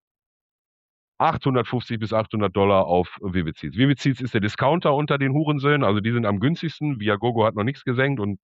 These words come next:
die wollen auch grundsätzlich mehr und StubHub genauso. Aber Vivid Seats fängt jetzt schon an runterzugehen und ja, dann ist achthundert, achthundertfünfzig für so ein Vorrundenspiel gegen, äh, Ecuador,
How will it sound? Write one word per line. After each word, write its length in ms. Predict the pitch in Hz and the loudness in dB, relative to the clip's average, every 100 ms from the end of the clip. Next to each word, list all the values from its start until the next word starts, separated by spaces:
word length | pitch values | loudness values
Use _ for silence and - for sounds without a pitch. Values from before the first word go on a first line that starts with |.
| - | -12
die 100 | 90 | -2
wollen 200 | 117 110 | 0 2
auch 120 | 101 | 0
grundsätzlich 460 | 110 107 95 92 | -2 -4 -4 -4
mehr 240 | 90 127 143 | -2 0 2
und 120 | 101 | -2
StubHub 360 | - 113 113 95 | -2 -4 -4 -4
genauso. 440 | 95 123 147 147 - - - - - | 0 2 2 -2 -4 -20 -20 -20 -4
Aber 300 | 127 135 123 | 0 2 4
Vivid 260 | 147 156 - | 2 2 0
Seats 280 | 147 147 - | 0 0 0
fängt 200 | 131 123 | -2 0
jetzt 180 | 131 | 0
schon 140 | - 123 | 0 0
an 100 | 110 | 0
runterzugehen 760 | 101 131 139 - 113 117 120 | 0 0 -2 0 2 4 4
und 400 | 113 104 104 95 - _ _ _ | 2 0 0 0 -8 _ _ _
ja, 260 | 101 107 87 _ - | 0 2 2 _ -4
dann 160 | 120 135 | -4 0
ist 260 | 165 - | -2 0
achthundert, 600 | 135 165 - 147 147 143 | -2 -2 -2 0 2 0
achthundertfünfzig 880 | 135 131 139 127 123 147 - 143 131 | 0 -2 0 -2 -2 -6 -4 -2 -2
für 140 | - 123 | 0 0
so 80 | |
ein 80 | 117 | 0
Vorrundenspiel 840 | - 131 135 135 127 - 123 131 | 2 0 2 0 -2 -4 0 0
gegen, 460 | 120 127 120 120 117 | 2 0 2 0 0
äh, 220 | 104 107 | 2 0
Ecuador, 680 | 107 131 143 127 127 135 135 | 0 0 0 2 4 4 2